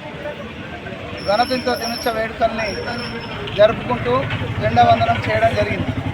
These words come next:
ఈ గణతంత్ర దినోత్సవం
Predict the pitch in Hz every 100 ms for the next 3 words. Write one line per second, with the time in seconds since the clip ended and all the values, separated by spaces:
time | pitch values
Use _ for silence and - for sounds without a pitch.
0 | - - - - - - - 226 - -
1 | - - - - - - - - - -
2 | - - - - - - - - 233 -
3 | 294 220 233 - 240 233 240 240 262 269
4 | 269 254 262 262 277 262